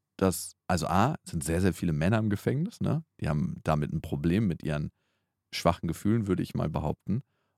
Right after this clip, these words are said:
Und vor allem mit ihrer Ohnmacht und ihrer Angst, dass häufig die Wut genau diese Gefühle überdeckt,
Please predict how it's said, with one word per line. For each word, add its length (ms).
Und 240
vor 160
allem 220
mit 120
ihrer 200
Ohnmacht 380
und 80
ihrer 240
Angst, 360
dass 240
häufig 520
die 340
Wut 500
genau 260
diese 340
Gefühle 400
überdeckt, 520